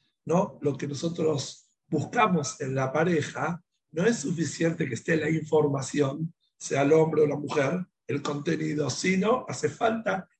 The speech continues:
quien esté mediando, quien esté de alguna forma haciendo que esta relación pueda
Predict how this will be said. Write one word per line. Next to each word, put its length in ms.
quien 220
esté 520
mediando, 800
quien 220
esté 580
de 60
alguna 300
forma 500
haciendo 600
que 220
esta 280
relación 920
pueda 540